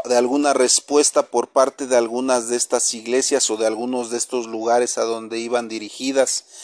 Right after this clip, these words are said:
Había preguntas, había incertidumbre de ciertos cuestionamientos, tanto oprimi-, oprimidos ya por el judaísmo, que los querían obligar a cierto tipo de actos,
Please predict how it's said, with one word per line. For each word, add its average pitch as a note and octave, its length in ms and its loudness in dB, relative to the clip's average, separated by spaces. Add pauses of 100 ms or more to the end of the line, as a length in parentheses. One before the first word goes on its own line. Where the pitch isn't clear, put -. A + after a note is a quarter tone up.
(360)
Había B2+ 360 2
preguntas, C#3 680 4
había B2 200 4
incertidumbre C3+ 960 2
de A#2 100 2
ciertos B2+ 500 0
cuestionamientos, B2 1080 -2 (380)
tanto B2 400 2 (400)
oprimi-, A#2+ 540 0
oprimidos C3 680 2
ya C#3+ 180 2
por D3 160 4
el C3 80 4
judaísmo, C#3 840 2 (320)
que A#2 120 0
los A2+ 340 0 (100)
querían C3+ 340 2
obligar B2 440 2
a C3+ 80 4
cierto C#3+ 420 0
tipo C3 360 -2
de B2 160 4
actos, C#3 480 -2